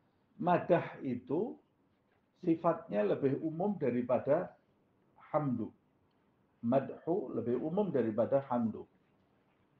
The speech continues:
Madhu itu pujian yang bisa diberikan kepada zat yang berakal atau yang tidak berakal. Umpamanya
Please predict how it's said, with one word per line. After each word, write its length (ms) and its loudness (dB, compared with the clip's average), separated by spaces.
Madhu 720 0
itu 400 -2
pujian 560 2
yang 240 0
bisa 320 2
diberikan 560 0
kepada 720 -2
zat 320 2
yang 240 0
berakal 720 0
atau 240 0
yang 160 -2
tidak 320 0
berakal. 480 -6
Umpamanya 640 -2